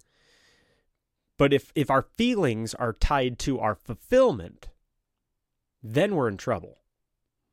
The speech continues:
You know, and, and this is incredibly difficult for me to kinda let go of, is I feel like my feelings always have to be in line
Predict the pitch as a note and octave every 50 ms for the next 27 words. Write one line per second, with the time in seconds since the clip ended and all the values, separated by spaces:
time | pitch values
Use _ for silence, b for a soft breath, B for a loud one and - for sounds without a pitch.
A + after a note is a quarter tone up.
0 | _ _ _ _ _ _ _ _ _ - B2 A#2+ A2+ A2 G#2 A2 G#2+ A#2 A#2+ B2+
1 | B2 F3+ F3 - G#3 F3+ F3 D3+ - E3+ D#3 D#3 D3 C#3+ C3 C#3 - - - B2
2 | - - A#2+ A2+ A#2+ B2 A#2 - - - A#2 G#2 F#2 F#2 A2 A2+ G2 G2+ A#2 C3+
3 | C#3+ G2 C#2+ D#2+ E2+ F#2+ F#2 A2 A2 A2 - - - D#3+ D#3+ C#3+ C#3 C3 - -
4 | B2 A#2+ A#2+ A#2+ A#2 - - - C#3+ C#3+ C#3 C3 A#2+ A#2 A2 - - - D3+ F3+
5 | F#3+ G3+ G3 - - C#3+ C#3 - - B2 A2 B2 A#2 A2+ - A#2 D3 D#3 C3+ A2
6 | G2 E2 E2 F2 F#2 A#2+